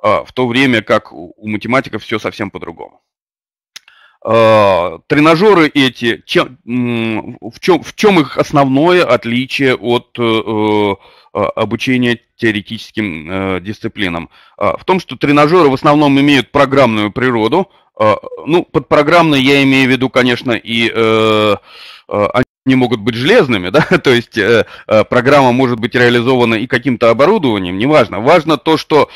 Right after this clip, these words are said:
э, м, суть, э, обучения, она программна, а не к-,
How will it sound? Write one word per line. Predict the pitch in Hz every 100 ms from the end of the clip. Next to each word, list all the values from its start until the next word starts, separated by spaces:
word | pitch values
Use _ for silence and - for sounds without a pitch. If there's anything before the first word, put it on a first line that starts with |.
| - - _
э, | 120
м, | 127 127 113 110 113 110 107 101 87 101 107 95 90 85 _ _
суть, | - 208 220 - - -
э, | 135 131 131 -
обучения, | 135 147 - 202 190 175
она | 156 131 139 151
программна, | 135 - 139 123 131 156 170 175
а | - 131
не | 131
к-, | 120